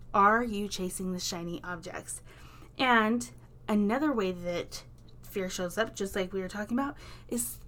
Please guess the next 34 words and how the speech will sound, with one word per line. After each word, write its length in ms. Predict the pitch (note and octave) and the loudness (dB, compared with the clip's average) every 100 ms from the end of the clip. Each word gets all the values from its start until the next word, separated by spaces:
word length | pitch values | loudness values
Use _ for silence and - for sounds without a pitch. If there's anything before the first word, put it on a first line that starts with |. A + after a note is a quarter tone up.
| - - | -12 -2
literally 480 | C#4 E4 E4 E4+ D4 | 0 2 0 -2 -2
just 640 | - G#3+ G#3+ A#3 A#3+ - - | 0 2 2 2 -2 -10 -4
not 480 | G3 F#3 F#3 - - | 0 2 0 -2 -12
taking 460 | - F#3+ - F#3 - F3 | -8 -6 -4 -4 -4 -6
action. 500 | E3+ - F3 G#2+ - - - - - - | -6 -6 -6 -8 -10 -14 -16 -16 -12 2
Maybe 580 | A3 A#3 B3 B3+ B3+ - | 4 4 2 -2 -4 -6
you 320 | G3+ F#3+ A#3 | -2 2 2
know 440 | B3+ A3 G3+ G#3+ A3+ | 4 4 4 4 2
that 160 | G3 | 2
you 140 | - F#3 | 2 2
need 180 | F#3+ F#3+ | 2 0
to 60 | |
go 160 | G3 G3 | 0 0
live 400 | F#3 F3 F3+ G3+ | 0 0 0 2
on 140 | G#3+ | 0
Facebook 480 | G#3 F#3+ - C4 C#4 - - - - - - | 0 -4 0 0 0 -6 -16 -16 -16 -18 -6
and 200 | G#3 G3 | 0 2
you 140 | F3+ F3 | 2 0
just 320 | F#3+ - - | -2 -4 -8
keep 360 | - A3 A#3 - - | 0 0 0 -6 -2
putting 260 | G3+ F#3+ | 2 2
it 80 | F3+ | 2
off. 340 | - F#3 - - - - - - | 0 -2 -4 -14 -16 -16 -16 -4
You're 160 | G3+ | -2
freaked 400 | G3 - C#4 C#4+ | 0 2 0 4
out 340 | A3 F#3+ F#3+ - | 6 6 4 2
that 160 | G3+ | -4
someone 380 | - - F#3 G#3 | -2 -2 0 0
might 220 | G#3+ B3 | 0 -2
see 180 | - - | -4 -4
you 400 | F3 F3 - A#3 - - - - - - - - - | -4 -2 -4 -4 -10 -18 -18 -18 -16 -14 -14 -12 0
that 220 | F#3 F#3+ | 4 6
you 160 | A3+ | 6
know, 320 | C4 D#3 C#3+ | 4 0 -4